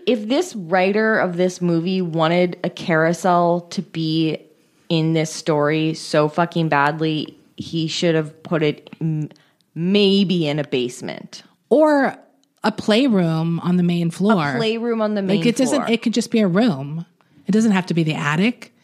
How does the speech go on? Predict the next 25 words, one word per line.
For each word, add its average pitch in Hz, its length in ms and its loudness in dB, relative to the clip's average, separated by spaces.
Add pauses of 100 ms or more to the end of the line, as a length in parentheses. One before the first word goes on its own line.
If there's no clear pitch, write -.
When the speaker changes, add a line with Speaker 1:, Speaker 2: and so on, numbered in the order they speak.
Speaker 1:
Right. 170 400 -2 (760)
Something 302 480 0
with 285 120 -2
a 254 100 0
door 202 340 0
big 185 240 -2
enough 175 280 -2
to 180 100 -8
fit - 400 -6 (200)
those 175 240 -4
horses 147 520 -8
through. - 180 -8
Speaker 2:
And 226 200 2
even 254 300 6
then, 190 420 4
it 185 160 4
would 170 140 4
be 180 100 2
stupid. 151 520 -4
Speaker 1:
It 190 80 2
would 185 180 -4
still 185 320 -2
be 170 120 -4
dumb. 127 340 -2
Speaker 2:
Absolutely. 151 720 -2